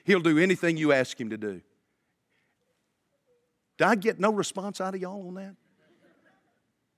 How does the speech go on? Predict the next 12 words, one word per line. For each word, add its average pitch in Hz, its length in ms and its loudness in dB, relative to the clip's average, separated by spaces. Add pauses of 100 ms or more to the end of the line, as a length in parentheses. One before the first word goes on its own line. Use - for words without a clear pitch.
(540)
God 208 280 4
says, 180 600 0 (760)
"Look, 170 160 0
here 214 140 -4
comes 202 280 -2
Aaron." 233 380 -10 (1500)
Now, 170 80 4
let 226 100 4
me 240 80 0
tell 214 220 -2
you 165 140 -6
something. 95 400 -12